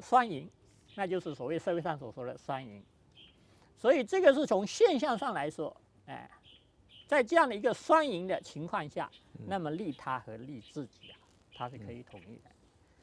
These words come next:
Speaker 1: 那么还有一个呢，如果我们还可以从一个更深层的角度来思考这个问题。所谓深层的角度呢，就是说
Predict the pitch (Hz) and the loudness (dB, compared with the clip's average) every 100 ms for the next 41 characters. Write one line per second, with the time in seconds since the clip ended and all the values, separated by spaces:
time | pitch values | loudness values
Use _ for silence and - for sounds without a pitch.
0 | _ _ _ _ - 370 339 - 285 320 | _ _ _ _ 2 4 6 8 10 12
1 | 226 247 254 302 269 254 220 294 233 175 | 10 8 6 8 8 6 6 8 6 6
2 | 160 196 196 214 247 226 - 160 175 175 | 4 2 0 2 0 0 -2 -4 -4 -4
3 | 202 262 190 - - 359 339 - 131 131 | -2 -2 -2 -6 -4 -4 -2 -4 -6 -8
4 | 143 - 104 117 147 113 120 - 214 214 | -10 -8 -8 -8 -8 -8 -10 -10 -10 -8
5 | 98 104 123 127 131 - - _ _ 151 | -10 -12 -14 -14 -16 -20 -20 _ _ 0
6 | 214 175 - 349 220 160 151 143 - 170 | 0 0 -2 -2 -2 -4 -6 -6 -6 -8
7 | 131 120 - - - _ _ _ _ - | -8 -10 -16 -20 -20 _ _ _ _ 0
8 | 226 180 156 147 - | 0 0 -6 -6 -6